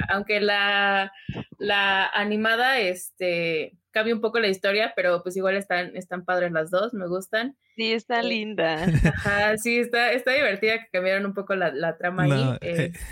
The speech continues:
Speaker 3: eh, <laughs> la del Beetlejuice no me, no me gusta a mí para nada esa, esa película, la verdad. <laughs> Me da un poquito de cringe, no sé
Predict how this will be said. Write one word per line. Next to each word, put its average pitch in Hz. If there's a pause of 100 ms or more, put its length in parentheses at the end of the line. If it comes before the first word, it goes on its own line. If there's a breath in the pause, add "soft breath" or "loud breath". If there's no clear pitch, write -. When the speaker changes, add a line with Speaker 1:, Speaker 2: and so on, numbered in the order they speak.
(260 loud breath)
Speaker 3:
eh, 143 (100)
<laughs> -
la 135
del 131
Beetlejuice 160
no 147
me, 151
no 135
me 147
gusta 147
a 135
mí 143
para 139
nada 139
esa, 120
esa 131
película, 127
la 123
verdad. 127 (180)
<laughs> -
Me 127
da 139
un 147
poquito 139
de 120
cringe, 127
no 135
sé 127